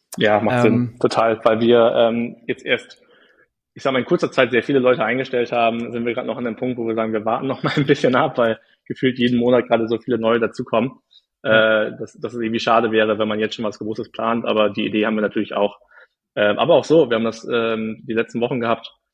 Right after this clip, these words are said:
Speaker 1: dass immer mal wieder welche aus dem Team zu uns nach Oldenburg kamen und das war halt total geil, einfach die Leute mal persönlich zu treffen, ist, ist natürlich schon noch was anderes.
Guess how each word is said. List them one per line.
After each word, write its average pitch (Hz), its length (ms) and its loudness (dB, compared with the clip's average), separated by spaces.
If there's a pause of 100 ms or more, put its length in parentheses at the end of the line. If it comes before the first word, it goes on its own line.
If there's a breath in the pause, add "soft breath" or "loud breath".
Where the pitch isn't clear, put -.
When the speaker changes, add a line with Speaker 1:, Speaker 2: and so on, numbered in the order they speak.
(180)
Speaker 1:
dass - 120 -16
immer 117 160 -2
mal 113 140 2
wieder 113 140 2
welche 113 140 0
aus 107 80 -4
dem 110 100 -4
Team 117 460 -2 (100)
zu - 100 -6
uns 113 120 -4
nach 104 80 -6
Oldenburg 120 340 4
kamen 110 420 0 (220)
und 107 180 -4
das 104 140 -4
war 98 80 0
halt 101 140 0
total 98 260 -2
geil, 95 240 0
einfach 98 180 -6
die 110 80 -4
Leute 104 220 -4
mal 101 300 -8
persönlich 107 320 -2
zu - 80 -12
treffen, 104 400 -2
ist, - 260 -12 (400)
ist - 60 -20
natürlich 110 240 2
schon 107 120 0
noch 101 80 2
was 95 120 -6
anderes. 95 340 -6